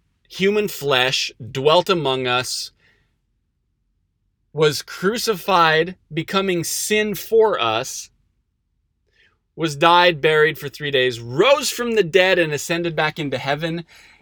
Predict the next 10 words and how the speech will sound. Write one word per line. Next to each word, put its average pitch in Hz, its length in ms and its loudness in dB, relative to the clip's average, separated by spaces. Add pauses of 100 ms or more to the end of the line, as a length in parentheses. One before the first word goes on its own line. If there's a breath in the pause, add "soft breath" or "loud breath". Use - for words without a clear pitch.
(120)
And 151 320 -2
we're 160 160 4
gonna 165 180 0
fantasize 139 760 -2
about 117 440 2 (340 soft breath)
a 127 100 -6
miniature 131 540 -4
mountain 117 320 -4
of 110 120 -10
diamonds 104 600 -8